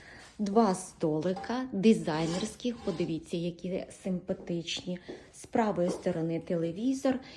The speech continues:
і дуже приємна на дотик кахель на стіні. Кахельна плитка також на полу і пол з підігрівом. Простір відокремлюється роз-, е, роздвіжними такими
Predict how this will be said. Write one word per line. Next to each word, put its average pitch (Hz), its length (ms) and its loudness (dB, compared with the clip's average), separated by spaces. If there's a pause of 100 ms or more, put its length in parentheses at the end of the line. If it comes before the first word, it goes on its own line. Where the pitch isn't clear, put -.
(160)
і 233 120 0
дуже 277 340 2
приємна 208 680 0
на 170 140 0
дотик 247 540 0 (240)
кахель 175 480 -4
на 190 200 2
стіні. 180 680 -2 (340)
Кахельна 262 460 4
плитка 240 420 2
також 208 440 -4
на 214 100 0
полу 269 460 2
і 196 80 -6
пол 269 280 -2
з - 140 -18
підігрівом. 175 840 -4 (1080)
Простір 247 680 4 (680)
відокремлюється 202 1400 4
роз-, 226 340 0 (400)
е, 202 60 4
роздвіжними 233 840 6
такими 202 440 6